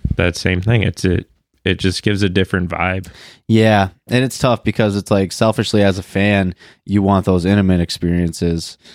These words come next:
Speaker 2: but also when you support the artist, you want them to have success. And
Speaker 1: Yeah.
Speaker 2: like, w-, w-,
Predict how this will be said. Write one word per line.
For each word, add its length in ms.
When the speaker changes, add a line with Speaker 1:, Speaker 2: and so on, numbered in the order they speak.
Speaker 2:
but 100
also 400
when 160
you 80
support 380
the 100
artist, 320
you 80
want 240
them 240
to 80
have 180
success. 540
And 160
Speaker 1:
Yeah. 200
Speaker 2:
like, 160
w-, 200
w-, 280